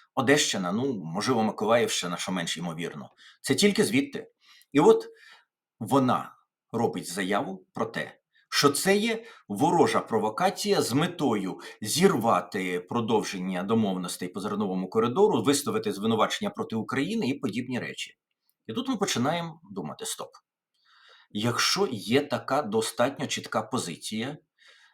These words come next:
не, ми не підтверджуємо, не спростовуємо, напевне, за цим щось стоїть". І далі ми починаємо придивлятися до обставин.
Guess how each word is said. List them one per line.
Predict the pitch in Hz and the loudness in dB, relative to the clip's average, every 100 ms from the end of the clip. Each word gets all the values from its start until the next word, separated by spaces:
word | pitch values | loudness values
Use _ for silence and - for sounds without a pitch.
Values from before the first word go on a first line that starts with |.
| _ 120 | _ 2
не, | 147 175 107 - _ - | 6 6 2 -6 _ -2
ми | 123 131 | 2 4
не | 120 | 4
підтверджуємо, | 131 - 110 90 101 101 | 0 0 -2 0 0 -2
не | |
спростовуємо, | 101 - 107 - 82 90 | -2 -6 -8 -6 -6 -2
напевне, | 110 117 82 90 | -2 -2 -6 -4
за | 101 110 | -6 -6
цим | - 160 | -8 -8
щось | 101 - | -6 -6
стоїть". | - 160 - - _ - - - | -6 -6 -6 -8 _ -20 -18 -8
І | 117 | 0
далі | 131 214 | 2 2
ми | 147 147 | 2 2
починаємо | 190 - 123 123 165 | 0 0 0 0 -2
придивлятися | 160 139 101 92 92 123 | -4 -2 -2 -4 -4 -4
до | 127 | -2
обставин. | - - 71 64 - | -4 -4 -6 -8 -12